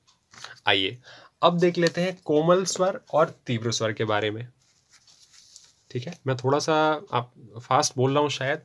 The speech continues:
आप थोड़ा सा वीडियो स्लो कर लीजिएगा अगर आपको समझने में दिक्कत हो रही है तो, क्योंकि वीडियो लंबी हो जाएगी, ठीक।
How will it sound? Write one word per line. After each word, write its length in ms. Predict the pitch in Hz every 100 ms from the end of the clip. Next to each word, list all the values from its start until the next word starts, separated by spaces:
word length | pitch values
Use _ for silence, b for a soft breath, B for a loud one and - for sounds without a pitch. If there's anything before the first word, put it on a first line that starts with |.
| _
आप 100 | 120 -
थोड़ा 140 | 160
सा 100 | 170
वीडियो 240 | 151 143 143
स्लो 220 | - 139
कर 140 | 139 123
लीजिएगा 320 | 113 107 127
अगर 160 | 127
आपको 220 | 110 - 113
समझने 420 | 107 107 104 107
में 120 | 107
दिक्कत 360 | 98 - 120 120
हो 80 |
रही 120 | 107 104
है 60 |
तो, 160 | 120 123
क्योंकि 200 | 131 143
वीडियो 220 | 123 135
लंबी 240 | 110 101
हो 80 | 98
जाएगी, 260 | 90 - 123
ठीक। 200 | - 175